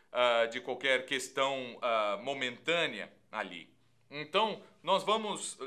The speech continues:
é, lendo aquilo, não é? E vendo assim, dessa, dessa, ah, desse ponto forte que Quintiliano traz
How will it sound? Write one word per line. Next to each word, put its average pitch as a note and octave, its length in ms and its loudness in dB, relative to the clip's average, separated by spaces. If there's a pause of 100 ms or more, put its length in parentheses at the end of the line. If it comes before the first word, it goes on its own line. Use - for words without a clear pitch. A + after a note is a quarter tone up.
(120)
é, C#3 280 2
lendo E3+ 380 -4
aquilo, E3 460 -4
não B2 140 -4
é? E3+ 200 0
E F3+ 140 -10
vendo F3+ 340 -2
assim, F3+ 420 -6 (240)
dessa, C#3+ 840 2
dessa, A#2 960 -2 (460)
ah, G#2 440 -4
desse C3+ 240 -4
ponto G3 500 -4
forte G3 500 8
que B2 140 -12
Quintiliano C#3 640 -2
traz C#3+ 520 2